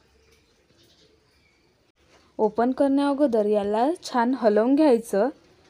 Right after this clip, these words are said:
पूर्ण एकत्र करून घ्यायचं. बघा, आपण ओपन करून घेतलं, यामध्ये कुठेही आईस क्यूब्स वगैरे नाही आहे. हे थंड झालेलं आहे पूर्ण. खूप छान प्रकारे याला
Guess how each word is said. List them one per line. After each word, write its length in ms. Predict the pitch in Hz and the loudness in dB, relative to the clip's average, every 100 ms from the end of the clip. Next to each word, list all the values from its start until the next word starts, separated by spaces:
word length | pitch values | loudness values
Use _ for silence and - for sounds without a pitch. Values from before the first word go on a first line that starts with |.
| _ _ _ | _ _ _
पूर्ण 220 | 240 220 | 0 2
एकत्र 440 | 220 220 233 233 254 | 0 0 0 2 0
करून 340 | 247 214 196 | 2 0 -2
घ्यायचं. 360 | 190 170 165 190 - 233 | -6 -10 -12 -20 -16 -2
बघा, 260 | 233 196 | 0 0
आपण 320 | 190 196 220 214 | -2 -6 -6 -8
ओपन 380 | 208 202 233 277 | -8 -4 0 0
करून 320 | 277 302 302 | 2 4 4
घेतलं, 400 | 302 - 208 196 269 - _ 226 | 2 0 -2 -4 -4 -14 _ -4
यामध्ये 520 | 208 208 202 233 302 - _ - | -2 -2 0 0 0 -2 _ -6
कुठेही 460 | 240 - 226 240 - - - | -4 0 0 0 -4 -8 -4
आईस 320 | 214 220 - | -2 -2 -2
क्यूब्स 260 | - 262 262 | -4 -4 0
वगैरे 440 | 262 247 262 277 | 2 6 6 6
नाही 340 | 269 226 226 220 | 2 0 -2 -4
आहे. 200 | 185 262 - - - - | -4 -4 -8 -16 -16 0
हे 140 | 233 247 | 0 0
थंड 280 | - 214 208 | -2 -2 0
झालेलं 480 | 254 285 269 277 262 | 2 2 2 0 2
आहे 220 | 226 214 | 0 -2
पूर्ण. 480 | 202 202 190 190 240 320 - _ _ _ _ _ _ _ _ _ _ _ - - _ | -6 -8 -6 -4 -4 -4 -8 _ _ _ _ _ _ _ _ _ _ _ -20 -20 _
खूप 340 | - 254 - - | -8 -8 -8 -10
छान 220 | 220 220 | -8 -4
प्रकारे 420 | 233 226 226 226 | -4 0 0 2
याला 300 | 226 220 | 2 2